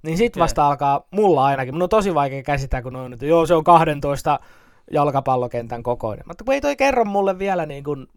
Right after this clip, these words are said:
Speaker 1: mä tiedän, miltä yksi
Speaker 2: Mm.
Speaker 1: jalkapallokenttä näyttää. Ehkä neljä, jos on joku semmonen niin kun Kaupin urheilukenttä, missä on ihan pirusti jalkapallokenttiä näin.
Speaker 2: Joo.
Speaker 1: Mutta en kahtatoista.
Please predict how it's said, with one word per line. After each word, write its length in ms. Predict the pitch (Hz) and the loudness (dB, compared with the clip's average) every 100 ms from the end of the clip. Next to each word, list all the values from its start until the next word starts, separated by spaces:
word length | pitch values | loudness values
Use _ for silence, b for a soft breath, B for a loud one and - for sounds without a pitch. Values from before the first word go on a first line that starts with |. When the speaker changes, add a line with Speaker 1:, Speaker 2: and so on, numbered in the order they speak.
| _ - | _ 0
Speaker 1:
mä 140 | 202 | 4
tiedän, 200 | 233 226 | 4 4
miltä 180 | 208 214 | 2 2
yksi 260 | 240 240 | 2 2
Speaker 2:
Mm. 40 | 185 | 2
Speaker 1:
jalkapallokenttä 760 | 160 147 135 123 117 117 - | 2 2 -2 -4 -6 -10 -10
näyttää. 480 | 120 113 - 107 107 - b b | -8 -8 -8 -8 -8 -10 b b
Ehkä 420 | 196 214 - 165 | 2 2 2 0
neljä, 520 | 156 156 147 123 110 107 b b | 0 -2 -2 -4 -6 -8 b b
jos 180 | 135 147 | -4 -2
on 120 | 135 | -2
joku 200 | 131 131 | -4 -6
semmonen 420 | 135 131 131 127 | -8 -10 -10 -12
niin 140 | 127 123 | -12 -12
kun 120 | 123 | -2
Kaupin 360 | 143 139 131 127 | 0 2 0 -2
urheilukenttä, 720 | 131 120 117 117 101 - 107 | -6 -4 -4 -6 -10 -12 -14
missä 140 | 117 | -14
on 80 | 113 | -14
ihan 120 | 113 | -8
pirusti 440 | 123 113 - 110 - | -6 -6 -8 -10 -6
jalkapallokenttiä 880 | 117 117 107 107 101 110 - 104 101 | -6 -6 -6 -8 -10 -14 -12 -10 -10
näin. 300 | 104 98 - - - - _ _ 123 | -10 -10 -14 -20 -20 -20 _ _ -8
Speaker 2:
Joo. 260 | 123 113 - | -6 -6 -8
Speaker 1:
Mutta 240 | 180 175 202 | -8 -2 -2
en 180 | 214 202 | -2 2
kahtatoista. 840 | 185 180 - 143 123 104 - - | 6 6 4 -2 -6 -8 -12 -16